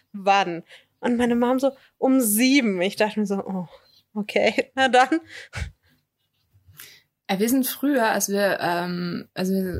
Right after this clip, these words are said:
Speaker 2: sind ja früher oft mit dem Bus nach, ähm, Spanien, mit dem, unserem kleinen Campingbus. Und, ähm, da sind wir meistens am Abend, am vorherigen Abend, ähm, äh, los und haben,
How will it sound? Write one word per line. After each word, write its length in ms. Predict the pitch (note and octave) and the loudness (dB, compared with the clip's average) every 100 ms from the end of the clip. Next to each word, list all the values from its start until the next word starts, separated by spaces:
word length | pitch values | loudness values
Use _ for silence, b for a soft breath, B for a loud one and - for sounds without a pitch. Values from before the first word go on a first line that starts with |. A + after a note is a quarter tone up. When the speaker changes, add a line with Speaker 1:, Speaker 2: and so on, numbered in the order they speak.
| G3 | -4
Speaker 2:
sind 120 | G3 | -2
ja 60 | G3 | -2
früher 320 | G#3+ G#3 F#3+ | -2 0 0
oft 240 | - - | -4 -4
mit 200 | G3+ F#3 | -4 -2
dem 580 | F#3 F3+ F3 F3 - G#3+ _ | -4 -2 -4 -6 -10 -12 _
Bus 500 | A#3+ C#4+ - - - - | 0 0 -2 -4 -10 -12
nach, 340 | F3+ - - - - | -6 -6 -6 -10 -6
ähm, 640 | D#3 D#3+ - F3+ - - | -4 -4 -4 -4 -6 -6
Spanien, 680 | F3+ - F3+ G3+ B3 C4+ A3+ | -8 -6 -4 0 0 0 -2
mit 140 | F#3+ | -4
dem, 140 | F3+ F#3+ | -6 -6
unserem 300 | F#3 F3+ - | -6 -8 -10
kleinen 520 | - F3+ G3 G#3 G3 | -8 -4 -2 -2 -4
Campingbus. 680 | - G#3+ A#3 A#3 B3+ - B B B B B B - | -6 -4 -4 -4 -6 -8 B B B B B B -4
Und, 460 | G#3 G3+ G3+ G3 - | -2 2 0 -2 -4
ähm, 580 | G3 G3 F#3 F#3+ F3+ - _ _ | -2 -2 -2 -2 -4 -8 _ _
da 100 | F#3 | -4
sind 120 | F#3 | 0
wir 100 | A#3 | 0
meistens 420 | G#3 F#3+ G3 A3 - | 0 0 0 -2 -2
am 200 | F#3 - | -2 -2
Abend, 540 | E3+ F3+ A3 G3 - - | -2 0 0 -2 -6 -8
am 120 | F3 | -8
vorherigen 640 | - F#3+ F#3+ G3 F#3+ - | -6 -4 -4 -6 -8 -8
Abend, 480 | - F#3+ G#3+ G3+ - | -4 -2 -2 -4 -6
ähm, 680 | F#3 F#3 F#3+ F#3+ F#3+ F#3+ F#3+ _ _ _ _ - - _ _ _ _ | -6 -4 -4 -4 -4 -4 -6 _ _ _ _ -20 -20 _ _ _ _
äh, 340 | F#3+ F3+ F3 F3+ | -4 -2 -2 -2
los 420 | G3+ C#4 - _ _ _ _ _ _ _ - - _ _ - - | 0 0 -4 _ _ _ _ _ _ _ -20 -20 _ _ -14 -4
und 240 | A3 G3+ | -2 -2
haben, 560 | G3+ G#3 G3+ G3+ G3+ | 0 0 0 0 -4